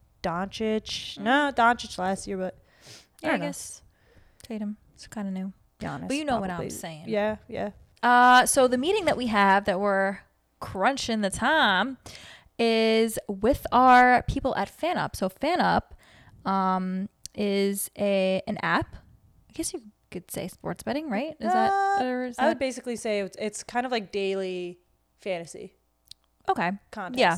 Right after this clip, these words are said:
Speaker 1: and contests and such.
Speaker 2: Right.
Speaker 1: But at the same time, too, they have stuff for, like, Bachelorette and stuff. They have challenges
Speaker 2: Right.
Speaker 1: like that. So
Speaker 2: That are not. Exactly.
Speaker 1: Yeah, so they're all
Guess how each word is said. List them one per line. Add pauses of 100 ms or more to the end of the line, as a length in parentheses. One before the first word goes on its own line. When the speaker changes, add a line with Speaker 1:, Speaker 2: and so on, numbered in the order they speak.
(120)
Speaker 1:
and
contests
and
such.
Speaker 2:
Right.
Speaker 1:
But
at
the
same
time,
too,
they
have
stuff
for,
like,
Bachelorette (280)
and
stuff.
They
have
challenges
Speaker 2:
Right.
Speaker 1:
like
that.
So
Speaker 2:
That
are
not. (360)
Exactly.
Speaker 1:
Yeah,
so
they're
all